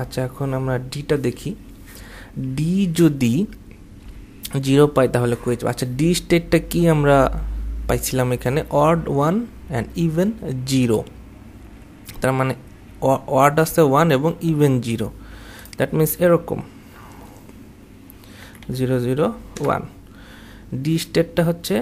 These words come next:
odd one and even zero। আচ্ছা, এখন যদি আমরা ডি ওয়ান পেলে কোথায় যায় আমরা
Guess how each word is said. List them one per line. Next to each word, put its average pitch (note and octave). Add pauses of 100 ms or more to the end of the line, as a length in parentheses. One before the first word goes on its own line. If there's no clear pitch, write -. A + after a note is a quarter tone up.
(1800)
odd F3 (140)
one G#3 (1040)
and G#3 (1700)
even C#3+ (140)
zero। A2 (800)
আচ্ছা, - (120)
এখন F#3 (140)
যদি D#3 (120)
আমরা A#2+ (880)
ডি D3+ (120)
ওয়ান C#3+ (100)
পেলে F3 (100)
কোথায় D3+
যায় C#3+
আমরা C3